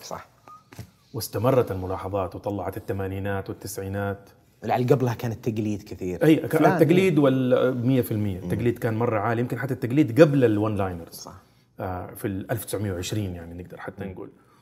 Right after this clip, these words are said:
Speaker 2: على الستينات بدأوا الناس في نيويورك يسووا الملاحظات، ونيويورك دائمًا زي ميلانو، يعني ميلانو في الموضة، نيويورك في الثقافة.
Speaker 1: مم.
Speaker 2: فبدأوا الناس يقولوا من إنه إذا تبغى تروق وتسمع شيء جميل، أسمع اللي يقولوا ملاحظات.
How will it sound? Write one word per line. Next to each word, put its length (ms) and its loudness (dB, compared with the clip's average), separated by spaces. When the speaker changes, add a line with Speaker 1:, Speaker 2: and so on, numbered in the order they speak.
Speaker 2:
على 160 2
الستينات 800 -4
بدأوا 260 0
الناس 300 -4
في 80 -10
نيويورك 480 -8
يسووا 240 -10
الملاحظات، 600 -8
ونيويورك 460 -2
دائمًا 420 -4
زي 260 4
ميلانو، 540 4
يعني 380 -4
ميلانو 340 4
في 80 -2
الموضة، 540 2
نيويورك 460 -2
في 180 -4
الثقافة. 960 -2
Speaker 1:
مم. 60 -14
Speaker 2:
فبدأوا 440 6
الناس 360 2
يقولوا 260 0
من 160 -2
إنه 180 -6
إذا 120 -6
تبغى 240 -4
تروق 420 2
وتسمع 340 -6
شيء 200 0
جميل، 320 -2
أسمع 280 -2
اللي 160 0
يقولوا 240 0
ملاحظات. 500 -4